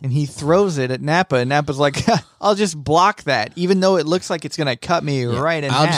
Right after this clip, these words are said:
Speaker 2: just absorb it. And as it's getting closer, Vegeta's like,
Speaker 1: "Nappa, duck,
Speaker 2: "Dodge it."
Speaker 1: you fool." And so he
Speaker 2: Dodge
Speaker 1: does.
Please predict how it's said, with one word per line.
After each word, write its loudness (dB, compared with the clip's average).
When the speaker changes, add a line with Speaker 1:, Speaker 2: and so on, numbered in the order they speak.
Speaker 2:
just 0
absorb 0
it. -6
And -6
as -2
it's -6
getting -2
closer, -6
Vegeta's -6
like, -8
Speaker 1:
"Nappa, 0
duck, 4
Speaker 2:
"Dodge -2
it." -6
Speaker 1:
you -6
fool." 2
And -6
so -2
he 0
Speaker 2:
Dodge -2
Speaker 1:
does. 2